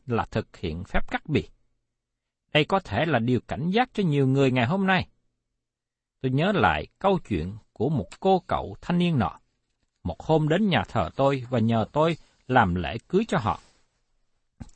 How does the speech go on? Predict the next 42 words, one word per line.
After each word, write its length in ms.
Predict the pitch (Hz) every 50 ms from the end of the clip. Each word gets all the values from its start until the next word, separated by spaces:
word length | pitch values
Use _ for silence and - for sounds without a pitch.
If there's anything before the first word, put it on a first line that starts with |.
| _
Tôi 180 | - 208 208 202
không 260 | - - 220 214 185
làm 180 | 165 131 73 69
cho 160 | - - 180
họ, 260 | 131 110 92 87 - _ _ _ _ _ _ _ _ -
bởi 220 | 110 104 110 139
vì 200 | 151 170 143 - - -
cậu 200 | - 85 82 208 -
thanh 200 | - 196 196 190
niên 240 | 196 202 190 170 143
này 160 | 135 - -
không 240 | - - - 180 160 -
phải 200 | - - - 160
là 160 | 170 127 - - _
Cơ 140 | - 131 120
Đốc 200 | 110 127 - -
nhân. 120 | 127 117 110 - _ _ _ _ _ _ _ _ _ _ _ _ -
Cô 180 | 165 170 160
bạn 380 | 127 95 82 - - - 101 101
gái 280 | 104 117 120 156 190
nói 200 | 180 165 180 208 185
rằng, 160 | - 98 - - _ _ _ _ _ _ _ _ _ _ _ _
"Tôi 180 | - 202 208 202
sẽ 160 | - - 123
không 260 | - - 214 214 208
làm 280 | 185 160 147 120 92 80
hôn 300 | - - - 208 208 175
lễ 220 | 127 95 85 95 120
với 120 | 147 -
anh 180 | 156 170 170 156 - _ _ _ _ _ _
cho 120 | - 170 170
đến 220 | 170 185 214 247 - -
khi 240 | - - - 190
nào 300 | 175 139 127 113 92 80 - -
anh 180 | - 151 156
trở 180 | - - 143 160 -
thành 200 | - 143 76 73 - -
Cơ 120 | - 131
Đốc 240 | 113 143 - - 147
nhân." 120 | 131 110 - _ _ _ _ _ _ _ _ _ _ _ _ _ _ _ _ _ _ _ _ _ _ _ _
Sau 220 | - - - 175 160
đó, 220 | 143 147 175 208